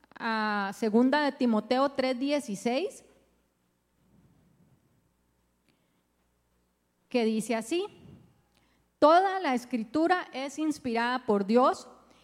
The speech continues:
y útil para enseñar, para reprender, para corregir y para instruir en la justicia".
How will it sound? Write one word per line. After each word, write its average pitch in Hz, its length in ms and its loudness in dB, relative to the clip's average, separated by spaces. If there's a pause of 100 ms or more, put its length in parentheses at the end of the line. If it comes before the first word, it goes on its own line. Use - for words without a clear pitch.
(140)
y 269 180 0
útil 294 440 0
para 226 300 -4
enseñar, 208 580 -6 (500)
para 233 280 0
reprender, 214 800 -4 (360)
para 226 280 -6
corregir 220 760 -2
y 262 100 0
para 226 300 -4
instruir 214 720 -4
en 226 160 -4
la 214 120 -6
justicia". 196 600 -10